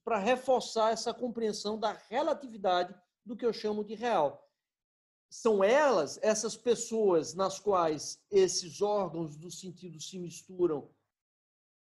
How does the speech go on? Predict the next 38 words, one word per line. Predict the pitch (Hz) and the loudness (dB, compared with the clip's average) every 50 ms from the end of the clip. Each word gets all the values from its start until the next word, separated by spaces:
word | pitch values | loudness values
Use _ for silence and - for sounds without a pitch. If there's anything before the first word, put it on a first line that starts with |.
| _ _ - | _ _ -4
que | 226 | -2
não | 208 202 202 196 190 175 | 2 4 4 4 6 4
é | 165 | 4
real, | 147 139 156 175 175 175 180 220 277 294 294 | 2 0 0 2 4 6 6 6 6 4 4
ou | 285 262 247 | 4 6 6
é | 240 | 6
a | 226 220 | 4 2
minha | 208 208 240 277 277 247 | 2 -2 -2 0 0 -2
forma | - - - - 214 220 233 220 175 170 190 185 180 180 | -2 -4 -6 0 2 2 2 2 0 -2 -4 -2 -2 -2
de | 170 170 185 | -2 -4 -10
ver | 156 147 180 185 | -4 0 2 2
a | 175 170 | 4 2
realidade, | 156 165 170 165 160 156 160 147 143 139 - | 2 0 0 -2 -2 -4 -2 -2 -2 -2 -4
que | - 170 | -10 -8
não | 165 165 | -6 -4
é | 165 | -2
real, | 151 180 208 247 | 0 0 2 2
ou | 262 226 | 2 2
na | 175 170 | 0 0
realidade, | 156 156 151 147 135 143 139 143 147 147 - _ _ _ _ _ _ _ _ _ _ _ _ _ _ _ - 202 - _ _ _ _ _ | -2 -2 -4 -4 -4 -2 -2 -2 -2 -4 -8 _ _ _ _ _ _ _ _ _ _ _ _ _ _ _ -20 -20 -20 _ _ _ _ _
para | - 165 156 | -2 -2 0
usar | 147 131 156 147 | 0 0 0 -2
a | |
mesma | 147 147 156 147 135 147 143 | -2 -2 -4 -6 -6 -6 -8
palavra, | 143 165 151 143 139 143 139 156 | -4 -2 0 2 2 0 0 -2
nenhuma | 165 170 175 175 175 185 196 202 185 | -4 -4 -4 -4 -4 -4 -2 -2 -2
das | 165 147 151 143 120 - | 0 0 0 -2 -2 -6
duas | 131 127 180 226 240 202 160 135 117 - - | -10 -8 -8 -4 -2 -2 -2 -2 -4 -8 -14
eu | 147 | -16
posso | 131 _ - 143 139 135 - - | -16 _ -6 -4 -4 -6 -8 -14
chamar | - 165 151 139 135 131 135 135 135 _ _ _ _ _ _ _ _ | -12 -10 -8 -6 -4 -4 -4 -4 -6 _ _ _ _ _ _ _ _
de | 143 165 | -12 -10
real, | 143 156 151 139 135 135 139 139 139 | -4 -2 0 0 2 2 0 0 -2
porque | 139 - 156 156 - - - - 147 143 147 143 139 - _ _ _ _ _ _ - | -4 -10 -14 -14 -14 -14 -12 -8 -6 -6 -6 -6 -8 -14 _ _ _ _ _ _ -4
cada | - 214 220 233 233 185 208 | 0 0 2 2 2 2 0
um | 202 196 185 175 | 0 0 0 -4
de | 160 170 | -4 -4
nós | 170 151 147 143 143 147 147 151 151 - - - - | -4 -2 0 0 0 0 -2 -4 -6 -10 -12 -14 -16